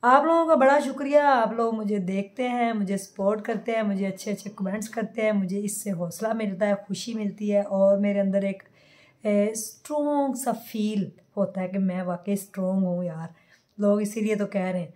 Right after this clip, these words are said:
बाकी ज़िंदगी गुजर रही है अल्हम्दुलिल्लाह, अच्छी गुजर रही है। अल्लाह ताला करम करे, फजल करे, रहम करे और सबको अपने हिफ्ज़-ओ-मान में रखे, सबकी परेशानियों को ख़त्म करे, आमीन सुम आमीन। जो बीमार हैं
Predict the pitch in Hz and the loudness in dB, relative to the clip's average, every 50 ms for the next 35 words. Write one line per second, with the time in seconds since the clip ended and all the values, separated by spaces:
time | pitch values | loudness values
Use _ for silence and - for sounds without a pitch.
0 | _ _ _ _ _ _ _ - 226 226 220 220 269 277 285 285 277 269 269 262 | _ _ _ _ _ _ _ 0 2 2 2 2 0 0 0 0 0 0 0 0
1 | 262 - 190 196 208 208 214 233 262 277 226 226 214 220 240 247 262 269 262 254 | 0 -2 -2 -2 0 0 2 2 2 0 0 0 2 2 4 4 4 4 4 4
2 | 233 220 202 190 196 202 202 226 226 220 214 208 208 208 - 262 247 247 226 226 | 4 4 2 2 2 2 2 2 2 2 0 0 0 -2 -6 -6 -6 -4 -4 -2
3 | 220 208 214 214 202 196 185 180 196 196 196 202 196 196 190 190 - - 208 202 | -2 -2 -2 -2 -2 -4 -4 -4 -4 -4 -4 -4 -4 -4 -6 -6 -6 -4 -2 -2
4 | 202 214 202 202 196 190 190 180 - 202 185 185 196 185 - 196 185 190 185 165 | -2 -2 0 0 0 -2 -2 -4 -6 -6 -6 -6 -6 -6 -6 -6 -4 -4 -4 -4
5 | 185 190 220 233 233 233 220 196 190 190 190 _ _ _ _ _ _ _ _ - | -4 -4 -6 -6 -6 -6 -6 -6 -6 -6 -10 _ _ _ _ _ _ _ _ -2
6 | 214 220 208 202 202 196 - 285 285 285 - 302 277 285 254 262 254 208 196 220 | 2 4 4 4 4 2 2 0 0 4 6 6 6 6 4 2 2 2 0 0
7 | 214 208 202 214 233 240 262 247 214 220 - 233 233 226 226 233 - - - - | 2 2 2 2 2 2 2 2 0 0 -2 -4 -4 -4 -4 -8 -10 -14 -14 -14
8 | - 208 - - - 247 240 233 233 233 233 226 226 214 214 208 208 214 202 190 | -14 -14 -14 -10 -8 -4 -4 -2 -2 -2 -4 -4 -4 -2 -2 -2 -2 -2 0 0
9 | 190 196 202 190 202 196 196 - 180 - 214 208 208 196 190 180 190 185 180 180 | 0 0 0 -2 -4 -6 -6 -8 -10 -8 -6 -6 -4 -2 -2 -2 -2 -2 -2 -2
10 | 180 175 170 175 180 190 185 185 - 208 196 190 185 175 170 170 175 175 180 180 | -2 -4 -4 -4 -4 -6 -6 -8 -6 -4 -2 -2 -2 -2 -4 -6 -6 -6 -8 -8
11 | 170 202 202 185 185 190 180 185 185 196 220 240 233 220 214 202 202 - | -6 -6 -6 -6 -4 -4 -2 -2 -2 0 0 -2 -2 -2 -4 -6 -8 -10